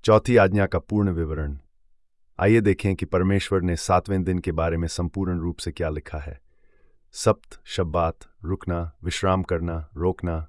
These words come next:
को याद रखना और उसे पवित्र करना। कादेश,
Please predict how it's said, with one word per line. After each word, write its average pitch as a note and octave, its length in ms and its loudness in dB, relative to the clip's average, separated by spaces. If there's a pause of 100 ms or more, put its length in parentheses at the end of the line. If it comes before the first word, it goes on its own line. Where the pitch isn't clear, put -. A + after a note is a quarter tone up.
(140)
को E2+ 120 -2
याद F#2 260 4
रखना E2 460 -6 (180)
और E2+ 120 -4
उसे E2+ 180 -2
पवित्र F2+ 440 -2
करना। D2 420 -10 (720)
कादेश, E2+ 640 -2